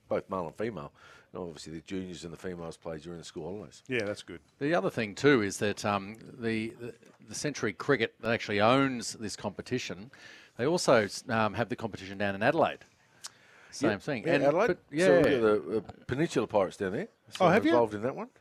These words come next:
Speaker 1: Yeah, so that's been really good as well. And now you're getting, uh, Chowdhury, for example, goes and
Speaker 3: Hmm.
Speaker 1: plays in Adelaide. So you have all these guys moving around to different states now. So
Speaker 2: Yep.
Speaker 1: they're getting exposure.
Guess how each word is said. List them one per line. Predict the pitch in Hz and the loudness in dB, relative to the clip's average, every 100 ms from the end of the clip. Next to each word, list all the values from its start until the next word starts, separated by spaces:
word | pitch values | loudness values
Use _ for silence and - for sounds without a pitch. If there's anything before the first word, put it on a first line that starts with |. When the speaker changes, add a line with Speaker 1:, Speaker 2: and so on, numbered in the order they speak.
| - | -10
Speaker 1:
Yeah, | 151 123 | -8 -6
so | 98 135 | -2 -2
that's | 180 185 | 0 0
been | 127 90 | -2 -2
really | 82 | -4
good | 82 110 | -4 -4
as | 156 | -2
well. | 147 | 0
And | 123 123 | 0 0
now | 143 143 | 0 0
you're | 120 | 0
getting, | 98 95 90 90 _ - - - - | 0 -2 -2 -10 _ -20 -20 -20 -10
uh, | 95 95 | -8 -4
Chowdhury, | - 151 110 92 | 2 2 2 -4
for | 92 | -6
example, | 95 101 | -6 -4
goes | 98 92 - | -4 -4 -4
and | |
Speaker 3:
Hmm. | 107 | -2
Speaker 1:
plays | 95 85 | -2 -2
in | |
Adelaide. | 95 139 87 - _ - - - | -4 -6 -10 -14 _ -20 -20 0
So | 123 | 2
you | 117 113 117 | 2 2 0
have | 147 | 0
all | 120 110 | 0 2
these | 98 90 | 0 0
guys | 104 95 101 | -2 -2 -2
moving | 101 92 | -4 -4
around | 87 95 92 | -4 -4 -6
to | - | -8
different | - - - | -12 -12 -10
states | 110 160 - | -6 -6 -6
now. | 110 | -8
So | 117 135 | -2 -2
Speaker 2:
Yep. | - 113 | -2 0
Speaker 1:
they're | 175 | 2
getting | 156 139 107 | 2 0 -4
exposure. | 87 - 90 101 165 | -6 -6 -2 -2 -6